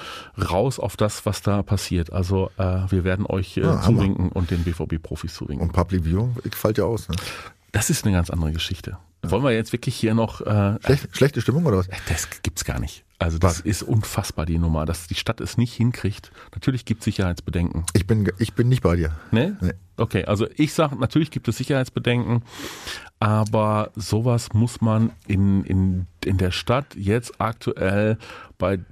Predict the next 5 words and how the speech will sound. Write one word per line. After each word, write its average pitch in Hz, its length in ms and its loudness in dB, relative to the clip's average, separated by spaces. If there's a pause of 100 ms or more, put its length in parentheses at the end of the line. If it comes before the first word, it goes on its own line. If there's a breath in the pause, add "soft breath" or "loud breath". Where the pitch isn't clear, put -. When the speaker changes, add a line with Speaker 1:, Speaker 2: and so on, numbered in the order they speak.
(120)
Speaker 1:
der 127 440 2
emotionalen 104 760 2
Lage 101 420 0
doch - 460 -4
hinbekommen. 104 800 0